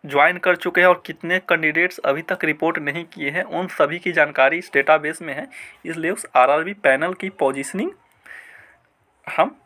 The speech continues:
कह सकते हैं इसे, इस डेटाबेस को। तो इस प्रकार से मैंने इसका टाइटल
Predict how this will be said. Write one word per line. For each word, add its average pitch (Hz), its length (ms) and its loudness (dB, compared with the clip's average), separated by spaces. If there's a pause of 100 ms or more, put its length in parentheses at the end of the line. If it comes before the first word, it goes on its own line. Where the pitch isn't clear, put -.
(220)
कह 185 120 6
सकते - 340 0
हैं 139 100 0
इसे, 214 200 -8 (460)
इस 135 140 -6
डेटाबेस 147 420 4
को। 190 160 -2
तो 185 440 2 (140)
इस 160 140 -8
प्रकार 160 680 0
से 190 60 -2
मैंने 160 320 0
इसका 175 200 0
टाइटल 180 420 2